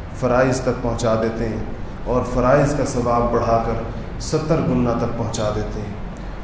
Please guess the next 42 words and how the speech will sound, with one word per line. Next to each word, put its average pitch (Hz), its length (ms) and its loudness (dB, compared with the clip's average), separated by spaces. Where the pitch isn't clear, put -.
اور 139 240 4
فرمایا 156 440 4
کہ 147 280 2
یہ 151 80 4
غم 143 160 4
خواری 170 360 6
کا 139 80 4
مہینہ 110 400 0
ہے، 98 320 -4
یہ 127 180 0
ہمدردی 135 440 2
کا 135 180 0
مہینہ 113 320 0
ہے، 107 180 0
یعنی 123 140 2
دوسرے 127 340 0
لوگوں 127 280 2
کے 123 100 -2
ساتھ 120 440 -2
یہ 117 140 0
ان 127 240 2
کے، 120 260 2
ان 131 180 0
کے 135 60 0
دکھوں 135 400 0
میں 131 160 2
اور 120 140 2
ان 120 160 0
کے 123 160 0
غموں 131 240 2
میں 127 120 0
شریک 131 360 2
ہونے 113 280 2
کا 113 60 2
مہینہ 104 360 -2
ہے۔ 101 120 -4
اسی 190 500 2
کے 170 80 4
ساتھ 160 340 4
ایک 135 140 2
روایت 135 500 2
متصل 135 560 0